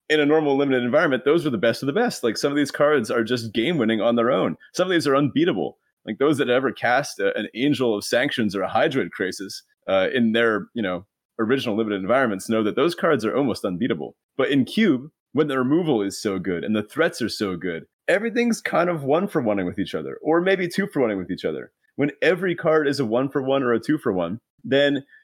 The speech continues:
you need to find other ways to break that parity. Normally, in, like, a normal limited environment, think of how it's, like, scaled down. Uh, every card's kinda like a one for one. And then when you have a big card draw spell, you break that parity and you can get ahead. Once you've traded off a bunch of stuff, or they've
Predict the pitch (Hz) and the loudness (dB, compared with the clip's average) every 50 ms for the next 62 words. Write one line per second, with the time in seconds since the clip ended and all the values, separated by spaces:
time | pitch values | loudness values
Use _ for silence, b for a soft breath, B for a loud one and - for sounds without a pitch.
0 | b b - 120 160 180 208 - 190 165 - - 147 143 139 131 - 131 151 160 | b b -2 0 2 2 2 2 0 -2 0 2 2 2 2 0 2 2 2 2
1 | 156 123 113 113 107 107 107 - - 131 101 - 95 113 123 117 - 120 98 - | 2 2 2 2 2 2 0 -2 -2 -4 -4 -2 0 0 0 2 2 0 0 0
2 | - - - 117 120 107 90 85 73 - _ _ _ _ - 147 143 156 175 185 | -4 -2 0 2 2 2 0 -6 -12 -16 _ _ _ _ -6 -2 2 4 4 4
3 | 175 151 139 123 127 120 117 117 123 110 110 120 123 117 113 107 107 101 101 95 | 4 2 2 2 4 2 2 2 2 2 2 2 2 2 2 2 2 0 0 2
4 | 87 104 101 98 98 90 - - 143 123 123 113 110 117 104 101 92 - 104 90 | 2 2 2 2 0 -4 -4 -2 -2 -2 -2 -2 0 0 0 0 -2 -4 -6 -6
5 | - - - - 110 107 101 98 87 78 - 95 98 90 76 65 - _ _ _ | -6 -10 -4 -2 0 2 2 2 0 0 -2 0 0 -2 -4 -6 -10 _ _ _
6 | _ - 104 107 104 - - - - 160 175 170 175 151 - 156 135 127 127 113 | _ -2 0 0 0 0 -2 0 2 2 2 2 0 0 2 2 2 2 2 0
7 | - - - 151 135 131 120 117 - 131 92 92 90 - - 85 76 65 55 - | -2 -2 -2 0 2 2 2 2 0 0 0 -2 -2 -4 -6 -8 -8 -8 -12 -14
8 | _ _ _ - 123 131 131 131 127 127 110 117 120 113 113 131 147 147 120 120 | _ _ _ -2 0 2 2 2 2 2 2 0 0 0 2 2 2 2 2 2
9 | 127 123 110 107 90 80 - 120 117 92 - - 135 147 170 160 117 117 95 92 | 2 2 2 -2 -8 -4 -2 -2 -2 -2 -2 0 2 2 2 2 0 0 -2 -2
10 | - - - - 90 92 98 87 90 107 123 110 - 127 127 120 - 147 117 - | -4 -8 -6 -2 0 0 0 0 0 -2 -2 0 2 0 0 0 2 0 0 0
11 | - - 160 156 151 131 120 113 - 117 110 107 107 - 120 95 101 92 87 82 | 0 0 2 2 4 4 2 0 0 0 -2 -2 0 0 0 0 0 0 -2 -2
12 | - 110 95 80 - _ _ _ _ - 131 135 - 135 110 - - 139 123 117 | 0 0 0 -2 -4 _ _ _ _ -2 -2 0 0 0 -2 0 0 0 2 2
13 | 113 110 107 104 98 107 101 92 92 - - - 123 113 107 - - 98 90 95 | 0 0 -2 -2 -2 -2 -2 -2 -8 -10 -2 0 2 2 2 0 -6 -4 -2 -2
14 | 95 87 | -2 -2